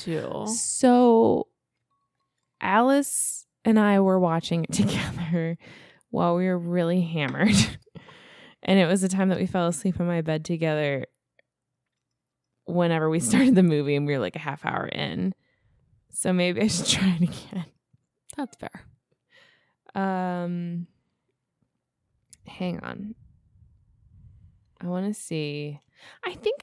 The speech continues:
Speaker 2: I just hear him. Like, I think the reason why I know him so much is just because he's always on podcasts.
Speaker 1: Yeah.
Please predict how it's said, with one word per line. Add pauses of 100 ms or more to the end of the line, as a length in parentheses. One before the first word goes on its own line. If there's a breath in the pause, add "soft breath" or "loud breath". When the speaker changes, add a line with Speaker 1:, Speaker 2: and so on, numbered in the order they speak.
Speaker 2:
I
just
hear
him.
Like,
I
think
the
reason
why
I
know
him
so
much
is
just
because
he's
always
on (460)
podcasts. (160)
Speaker 1:
Yeah.